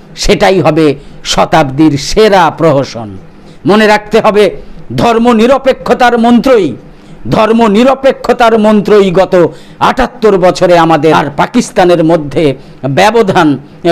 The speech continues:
গড়ে দিয়েছে। তাই আগুন নিয়ে খেলা বন্ধ করুন। বারোই অক্টোবর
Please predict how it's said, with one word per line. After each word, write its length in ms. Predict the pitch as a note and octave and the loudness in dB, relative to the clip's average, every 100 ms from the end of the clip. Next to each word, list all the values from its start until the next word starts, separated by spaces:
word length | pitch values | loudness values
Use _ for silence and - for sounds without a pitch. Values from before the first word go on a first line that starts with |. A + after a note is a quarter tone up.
| E3 | 2
গড়ে 260 | F3 D#3+ | 2 2
দিয়েছে। 580 | C#3+ C3+ B2+ A#2+ C3+ G2+ - - - | 0 -2 -4 -4 -6 -8 -8 -10 -4
তাই 200 | E3+ E3 - | -2 0 -2
আগুন 360 | D3 D#3 G#3 | -2 0 0
নিয়ে 300 | G#3 F#3 F3+ | 2 2 2
খেলা 300 | D3+ D#3 D3 | 0 0 0
বন্ধ 360 | C#3+ D#3+ G3 F3+ | 2 2 2 0
করুন। 420 | E3+ D#3 D#3 C3+ - - - C#3 | 0 0 0 -2 -6 -16 -12 -4
বারোই 400 | E3 E3+ F3 E3+ | -2 0 0 0
অক্টোবর 600 | E3+ - - D3+ D3+ B2 | -4 -2 -2 0 0 0